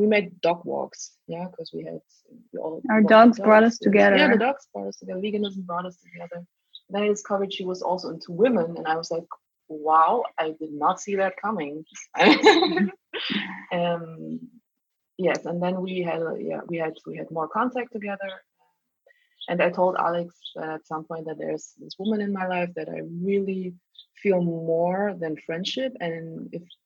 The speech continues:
Speaker 1: he is okay with it. I mean, we had a little breakup in between, Alex and I, for many other reasons. And after, like, six months, we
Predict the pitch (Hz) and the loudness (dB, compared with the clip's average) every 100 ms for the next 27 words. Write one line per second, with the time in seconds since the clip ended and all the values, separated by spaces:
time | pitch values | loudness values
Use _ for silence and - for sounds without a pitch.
0 | _ _ - 165 160 156 _ _ _ _ | _ _ -16 -12 -10 -12 _ _ _ _
1 | _ - 160 147 - 160 202 233 277 - | _ -10 -4 -4 -2 0 2 2 -2 0
2 | 175 180 196 185 185 190 202 175 185 208 | 0 0 0 0 0 -2 -2 2 2 0
3 | 196 190 196 208 220 233 247 175 196 - | -2 -4 -4 -6 -4 -2 -2 -4 -6 -12
4 | 190 202 208 180 165 165 - - 175 180 | -8 -6 -6 -6 -6 -6 -12 -10 -4 -4
5 | 180 170 196 226 233 233 262 262 - 175 | -2 -2 -2 -4 -6 -6 -8 -10 -8 -6
6 | 170 175 165 - 165 165 160 - 180 _ | -6 -8 -12 -8 -8 -8 -12 -14 -16 _
7 | 180 180 | -12 -12